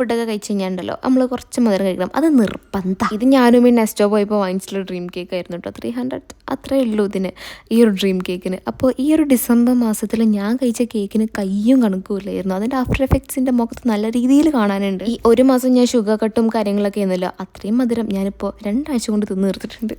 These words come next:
അങ്ങനെ അതൊക്കെ കഴിച്ച് കഴിഞ്ഞതിന് ശേഷം ഞാൻ ശരിക്കും നല്ല രീതിയിൽ ഉറങ്ങിയിട്ടുണ്ടായിരുന്നു ട്ടോ. ഞാൻ പറഞ്ഞില്ലേ, തിന്നുക, ഉറങ്ങുക,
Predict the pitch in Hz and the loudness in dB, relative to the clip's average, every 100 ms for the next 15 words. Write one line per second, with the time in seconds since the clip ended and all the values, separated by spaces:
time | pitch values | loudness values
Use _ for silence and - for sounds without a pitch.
0 | 240 247 277 311 320 - 233 247 247 240 | -2 2 2 2 0 -2 -2 -2 -2 -2
1 | 226 202 - 233 214 196 202 214 208 - | -2 -2 -4 -6 -2 0 2 2 0 0
2 | 208 233 262 247 240 214 202 220 240 277 | 2 2 2 2 4 4 2 -2 0 2
3 | 277 277 294 294 277 208 202 196 202 202 | 2 2 4 4 4 2 0 -4 -2 -4
4 | 190 196 196 208 247 226 214 196 - - | -2 -2 -2 -2 0 2 2 0 -4 -16
5 | - - _ 269 294 302 311 311 320 214 | -18 -20 _ 6 6 6 6 4 4 2
6 | 208 196 190 | 2 0 -2